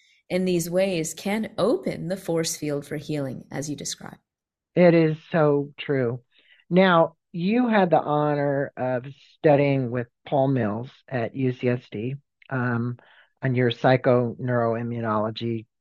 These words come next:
Speaker 2: degree. And you also received an N I H grant, National Institute of Health grant, uh, to study biofield heal-,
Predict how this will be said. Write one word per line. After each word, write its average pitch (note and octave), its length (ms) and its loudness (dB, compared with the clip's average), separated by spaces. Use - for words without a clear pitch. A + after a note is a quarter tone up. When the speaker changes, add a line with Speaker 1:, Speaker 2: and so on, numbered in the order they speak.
Speaker 2:
degree. G#2+ 540 -6
And E3 580 6
you F#3+ 580 6
also G3 500 4
received D#3+ 520 0
an C#3+ 140 0
N C3+ 120 0
I B2 260 0
H A#2 220 -6
grant, A#2+ 440 -2
National B2+ 520 -6
Institute A#2 420 -6
of A2+ 80 -8
Health B2 320 -6
grant, A#2 360 -2
uh, C3 440 6
to E3+ 120 -4
study A3+ 480 4
biofield C#3+ 880 2
heal-, F#3+ 320 0